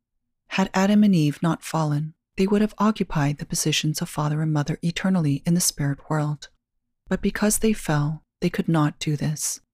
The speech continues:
Had there been no fall, everyone could have gone to heaven simply by attending their parents,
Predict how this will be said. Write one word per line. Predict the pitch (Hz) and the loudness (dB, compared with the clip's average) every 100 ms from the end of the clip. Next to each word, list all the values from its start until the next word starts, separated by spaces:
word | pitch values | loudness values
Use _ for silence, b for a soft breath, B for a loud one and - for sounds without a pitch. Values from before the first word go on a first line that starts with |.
| _ _ _ _ | _ _ _ _
Had | - 202 208 | -4 -2 2
there | 220 | 2
been | 180 160 | 2 2
no | 156 175 | 2 0
fall, | - 180 165 147 156 _ - | -2 -2 0 -2 -4 _ -6
everyone | 190 202 214 220 | 0 2 4 4
could | 214 214 | 4 2
have | 220 | 0
gone | - 165 160 | 2 0 2
to | 175 | 0
heaven | 160 160 165 | 0 0 -2
simply | - 208 - 156 | 0 0 0 -4
by | 160 165 | -2 -2
attending | 170 - 147 151 | -2 0 0 2
their | 165 | 0
parents, | 170 - 165 139 139 - - | -2 0 2 2 0 -4 -6